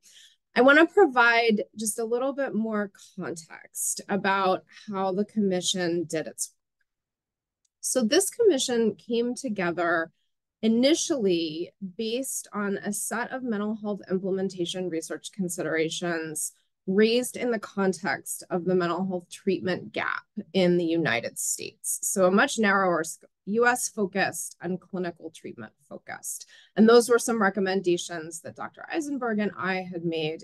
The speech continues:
in prior work. The commission convened to refine and expand these recommendations through a series of meetings and literature reviews over the course of about a year and a half.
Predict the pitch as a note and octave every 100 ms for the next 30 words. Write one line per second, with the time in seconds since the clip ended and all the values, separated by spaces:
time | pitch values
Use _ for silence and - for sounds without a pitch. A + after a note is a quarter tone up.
0 | - E3 D3+ G#2+ _ A2 G2 C#2+ - _
1 | - _ _ _ _ _ _ _ _ -
2 | B3 C4+ D#4 D#4+ E4 F#4 D#4 C#4 - -
3 | B3 A#3+ E4 D4 A#3+ G#3+ A3 - G#3 G3+
4 | G#3 - F4 D4+ B3+ G#3+ F#3+ F#3 F3 -
5 | - - B3+ B3 A#3 A3+ G#3+ G#3 F#3 F#3+
6 | F#3+ F3+ F3 E3+ D#3+ F3+ E3 D3+ D3 -
7 | - _ _ G3 F#3+ F#3+ - F3 - A3+
8 | A3+ A3 G3+ G3+ G3 - - D#3+ D#3+ F3
9 | G#3 D4 C#4+ B3+ G#3 G3 F#3 - D#3 F#3
10 | A3 A3+ G#3+ A3+ G3 F#3 F#3 E3+ D#3 D3
11 | D3+ - F3+ F3+ F3+ - E3+ A#2+ - -
12 | - E3+ E3+ D3 B2+ - E3 - A#2+ A2+
13 | - - _ _ _